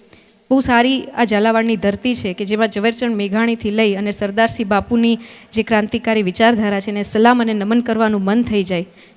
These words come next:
એ ચોટીલાના ડુંગરથી લઈ અને તરણેતરના મેળા સુધીની આ સાહિત્યની ભૂમિ છે. ભૌગોલિક વિવિધતા, પૌરાણિક વિવિધતા, સાહિત્યની વિવિધતા, કલાની વિવિધતા, કે ધ્રાંગધ્રા છે તો એને ગુજરાતનું પિંક સિટી કહેવામાં આવે છે,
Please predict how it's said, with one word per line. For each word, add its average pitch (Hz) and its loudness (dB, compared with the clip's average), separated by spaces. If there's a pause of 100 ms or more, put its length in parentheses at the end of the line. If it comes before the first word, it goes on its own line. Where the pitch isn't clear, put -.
એ 214 -2
ચોટીલાના 247 2
ડુંગરથી 220 0
લઈ 226 4
અને 214 -4
તરણેતરના 226 0
મેળા 208 4
સુધીની 226 0
આ 208 -2
સાહિત્યની 214 -2
ભૂમિ 196 0
છે. 220 -2
ભૌગોલિક 247 4
વિવિધતા, 214 -2
પૌરાણિક 240 4
વિવિધતા, 214 2 (320)
સાહિત્યની 262 4
વિવિધતા, 208 2
કલાની 269 6
વિવિધતા, 214 2 (920)
કે 226 2
ધ્રાંગધ્રા 240 6
છે 262 4 (200)
તો 226 2
એને 254 6 (100)
ગુજરાતનું 254 4
પિંક 247 0
સિટી 214 -4
કહેવામાં 185 -4
આવે 175 -6
છે, 175 -6